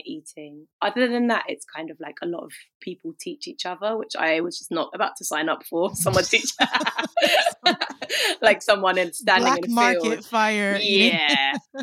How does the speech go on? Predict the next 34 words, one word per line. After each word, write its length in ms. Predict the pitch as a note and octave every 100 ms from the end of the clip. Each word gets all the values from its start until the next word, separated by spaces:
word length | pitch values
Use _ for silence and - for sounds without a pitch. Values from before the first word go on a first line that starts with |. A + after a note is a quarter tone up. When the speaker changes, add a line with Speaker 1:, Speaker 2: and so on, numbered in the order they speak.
| -
Speaker 1:
Yeah. 460 | F#3 F3+ F#3 F3+ -
I 80 | F#3+
mean, 140 | G#3
it's, 180 | G3 - -
it's 140 | F#3+
a 120 | G3+ -
big 180 | G3+
part 180 | - G#3
of, 80 | F3+
like, 140 | F3+ D#3+
the 60 | F3
festival 400 | - F3 - E3 E3
community. 520 | F3 E3+ F3 - F3+
So 120 | F3+ -
people 260 | E4 D#4 G#3
are 100 | F3+
Speaker 2:
Sure. 20 |
Speaker 1:
like, 200 | D#3+ D#3+ -
"Oh, 120 | - D4
I'm 120 | A#3
juggling. 460 | - B3+ F3+ E3 E3
Now 200 | F3+ F#3
I'm, 180 | F#3 F#3
like, 240 | F#3 -
sticking 340 | - G#3 G3+ F#3+
fire 240 | G3+ G3 D#3+
in 80 |
my 80 | D3+
mouth." 260 | D#3 D3 - - -
But 100 | G3
that's 180 | E3+ F#3
not 160 | G3 F3
my 100 | E3
vibe. 340 | F3+ E3 E3+